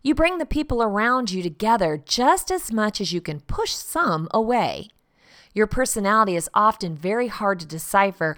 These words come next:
but once people do, they appreciate your presence.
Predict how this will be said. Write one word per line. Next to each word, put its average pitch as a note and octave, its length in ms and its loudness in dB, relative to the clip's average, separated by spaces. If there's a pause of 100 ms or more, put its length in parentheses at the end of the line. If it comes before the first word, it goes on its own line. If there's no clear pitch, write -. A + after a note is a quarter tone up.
(260)
but - 120 2
once E4+ 260 0
people C#4 320 0
do, F3 600 0 (260)
they F3 280 2
appreciate D3 960 -6
your D3+ 140 -4
presence. - 1000 -12